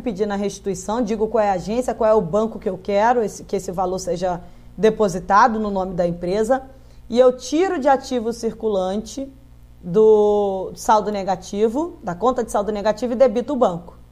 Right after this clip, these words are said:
Porque esse dinheiro saiu, ele deixou de ser um direito meu, deixou de ser um crédito tributário e passou a ser dinheiro no banco. Se eu fiz compensação, não. Eu debito o passivo a recolher, né, o tributo a recolher, que eu fiz a compensação,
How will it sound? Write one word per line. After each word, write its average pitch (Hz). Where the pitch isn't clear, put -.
Porque -
esse 208
dinheiro 190
saiu, 262
ele 226
deixou 208
de 247
ser 247
um 240
direito 196
meu, 214
deixou 196
de 285
ser 294
um 262
crédito 220
tributário 247
e 247
passou 254
a 240
ser 233
dinheiro 220
no 240
banco. 180
Se -
eu 294
fiz 277
compensação, 247
não. 196
Eu 214
debito 247
o -
passivo 220
a 202
recolher, 220
né, 220
o 233
tributo 196
a 190
recolher, 214
que -
eu 190
fiz 175
a 185
compensação, 214